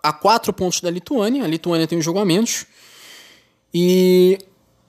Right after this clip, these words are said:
bom, falar aqui dos próximos jogos. Os próximos jogos são em março, né? É... são três jogos em março.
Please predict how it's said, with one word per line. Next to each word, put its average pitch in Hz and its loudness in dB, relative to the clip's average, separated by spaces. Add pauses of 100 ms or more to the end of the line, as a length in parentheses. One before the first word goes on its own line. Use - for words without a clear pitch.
(460)
bom, 220 4
falar 240 2
aqui 196 -4
dos 180 0
próximos 196 -2
jogos. 185 -8 (760)
Os - -18
próximos 220 2
jogos 185 2
são 190 2
em 202 0
março, 170 0
né? 143 -8 (340)
É... 127 -8
são - -2
três 220 -2
jogos 160 0
em 165 -2
março. 156 -4